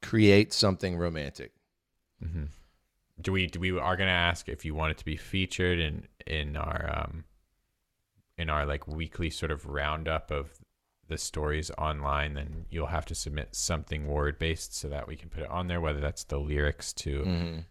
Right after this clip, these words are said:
Speaker 2: song you wrote, a script to a, uh, something that you shot. Yeah.
Speaker 1: And if there's, and, and as always, if there's something that you, that you'd like to send to us, you'd like for us to, to see a-,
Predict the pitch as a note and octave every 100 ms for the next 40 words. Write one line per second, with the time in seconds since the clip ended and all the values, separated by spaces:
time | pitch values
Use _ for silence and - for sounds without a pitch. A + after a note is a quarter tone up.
0 | _ - - D2+ D2 D2 C#2 - - -
1 | D#2+ - - - - D2+ C2+ C#2 C#2 -
2 | - - D#2+ C2 - D#2 D2+ D2 C#2 -
3 | D2+ C#2 - - - _ _ _ - E2+
4 | - _ _ _ _ - - - A2 B2+
5 | B2 C3+ A#2+ B2 A#2+ - A#2+ A#2 B2 B2
6 | A2 A2+ G#2+ G2 F#2 - G#2 G2+ F2+ -
7 | G#2 A2+ A2+ - A2+ G#2 A2 G2+ F#2 F#2+
8 | F#2+ F2 _ - G2 F#2+ - _ - G2+
9 | A2 G2 F#2+ A2+ - G2+ - F#2 G#2 B2+
10 | C#3+ - G#2 G2+ G2 - G#2 F#2 F#2+ -
11 | F#2+ F2+ E2+ - _ _ - G#2+ - A2+
12 | A2+ A2+ A#2 - F#2+ F#2